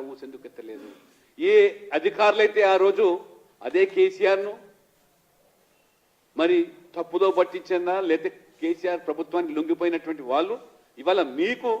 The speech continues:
లొంగిపోయినారా? వాళ్ళే PowerPoint ప్రజెంటేషన్ చూస్తా ఉం-, చూపిస్తా ఉంటే, వాళ్ళు ఆనాడు మొత్తం వర్క్ కంప్లీషన్ అయిందని సర్టిఫికెట్ ఇచ్చినటువంటి అధికారులే మళ్ళీ మీకు పీపీటీ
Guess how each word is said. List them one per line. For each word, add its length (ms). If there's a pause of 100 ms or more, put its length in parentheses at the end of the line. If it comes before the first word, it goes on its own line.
(400)
లొంగిపోయినారా? 680 (480)
వాళ్ళే 320
PowerPoint 460
ప్రజెంటేషన్ 640
చూస్తా 220
ఉం-, 340
చూపిస్తా 340
ఉంటే, 400 (320)
వాళ్ళు 460
ఆనాడు 640 (1400)
మొత్తం 360
వర్క్ 320
కంప్లీషన్ 400
అయిందని 360
సర్టిఫికెట్ 320
ఇచ్చినటువంటి 440
అధికారులే 760
మళ్ళీ 200
మీకు 200
పీపీటీ 720